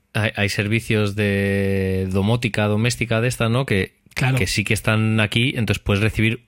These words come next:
Speaker 1: en tu iPhone directamente la alerta, no, no un email o un mensaje a través de un programa, no, directamente te puede abrir a lo mejor la webcam de tu casa, ¿no? Por ejemplo, si detecta que,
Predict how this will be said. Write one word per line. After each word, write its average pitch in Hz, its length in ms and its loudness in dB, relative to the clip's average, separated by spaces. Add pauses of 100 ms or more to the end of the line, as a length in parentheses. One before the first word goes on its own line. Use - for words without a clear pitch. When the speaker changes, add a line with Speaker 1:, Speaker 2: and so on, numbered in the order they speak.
(140)
Speaker 1:
en 98 140 -2
tu 104 140 2
iPhone 107 280 0
directamente 104 640 0
la 98 260 0
alerta, 107 640 0
no, 104 320 0
no 113 160 2
un 131 140 2
email 113 540 2 (380)
o 98 540 2
un 107 200 0
mensaje 107 500 0
a 101 60 2
través 104 340 0
de 104 80 0
un 104 180 0
programa, 101 360 0
no, 98 220 0
directamente 95 520 -2
te 104 120 -4
puede 101 260 0
abrir 107 460 0 (420)
a 98 80 -4
lo 95 80 0
mejor 95 260 -2
la 107 120 2
webcam 107 440 0
de 98 80 2
tu - 120 -4
casa, 107 280 0
¿no? 92 180 0
Por - 120 -4
ejemplo, 98 280 -2
si 92 120 -2
detecta 92 380 -2
que, 87 320 -4